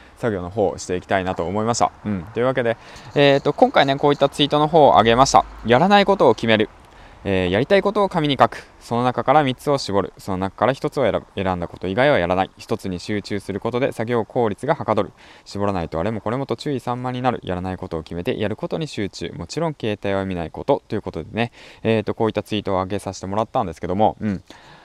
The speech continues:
作業がね、なかなかはかどらないっていう日あるじゃないですか。あれもやりたい、これもやりたい、うん、ノートも書きたい、Twitterもつぶやきたい、予約もしておきたい、そしてね、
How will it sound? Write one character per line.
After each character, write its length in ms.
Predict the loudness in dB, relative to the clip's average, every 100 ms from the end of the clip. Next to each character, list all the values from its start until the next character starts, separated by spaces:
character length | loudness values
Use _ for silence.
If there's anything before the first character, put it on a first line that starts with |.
| _
作 220 | -12 -6
業 180 | -4 -2
が 100 | -2
ね、 260 | -4 -6 -8
な 120 | -6
か 80 | -4
な 100 | -4
か 80 |
は 120 | -8 -4
か 120 | -4
ど 100 | -2
ら 80 | -2
な 80 |
い 40 | -6
っ 20 |
て 260 | _ -10 -6
い 80 |
う 20 | -6
日 160 | -6
あ 100 | -4
る 60 | -4
じ 80 | -4
ゃ 40 |
な 100 | -6
い 20 |
で 80 | -6
す 60 | -4
か。 140 | -6 _
あ 120 | -6 -4
れ 80 |
も 100 | -2
や 80 | -4
り 100 | -6
た 140 | -4 -6
い、 60 |
こ 120 | -4
れ 80 | -6
も 80 | -4
や 80 | -6
り 80 | -2
た 140 | -4
い、 80 | -4
う 40 | -8
ん、 200 | -6 -4
ノ 180 | -4 -4
ー 20 |
ト 80 | -6
も 120 | -8
書 80 | -12
き 80 | -8
た 100 | -8
い、 60 |
Twitter 340 | -6 -10 -6 -6
も 120 | -6
つ 100 | -6
ぶ 60 |
や 100 | -6
き 80 | -6
た 80 | -8
い、 80 | -6
予 80 | -6
約 200 | -6 -10
も 100 | -10
し 80 |
て 80 | -8
お 100 | -8
き 60 | -8
た 120 | -10
い、 80 | -10
そ 120 | -12
し 80 | -10
て 80 | -8
ね、 160 | -8